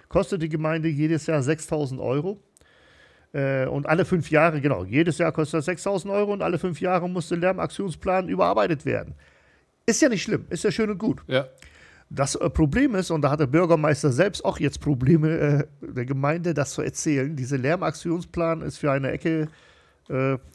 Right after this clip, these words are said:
Speaker 1: erstellt worden, wo Acker sind. Also, wenn der Bauer <laughs>
Speaker 2: Genau, damit
Speaker 1: das
Speaker 2: er
Speaker 1: mäht
Speaker 2: in Ruhe
Speaker 1: in Ruhe, damit er keinen Lärm
Speaker 2: Ja.
Speaker 1: hat von der Straße. Ja, äh,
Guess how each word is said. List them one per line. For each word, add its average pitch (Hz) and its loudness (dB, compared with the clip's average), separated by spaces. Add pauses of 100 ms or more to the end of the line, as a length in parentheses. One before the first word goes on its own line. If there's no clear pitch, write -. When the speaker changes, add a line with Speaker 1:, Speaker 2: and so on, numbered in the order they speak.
(500)
Speaker 1:
erstellt - 4
worden, 135 2 (220)
wo - 2
Acker - -4
sind. 101 -8 (1400)
Also, 127 4 (520)
wenn 127 -2
der 135 4
Bauer 156 6 (360)
<laughs> 208 4
Speaker 2:
Genau, 196 8
damit 131 6
Speaker 1:
das 139 8
Speaker 2:
er 127 8
Speaker 1:
mäht 156 8
Speaker 2:
in 147 6
Ruhe 175 8
Speaker 1:
in 156 6
Ruhe, 170 8
damit 151 2
er 147 4
keinen 139 0
Lärm 151 2
Speaker 2:
Ja. 139 -2
Speaker 1:
hat 170 0
von 151 0
der 156 2
Straße. 156 0 (1120)
Ja, 120 0
äh, 113 -4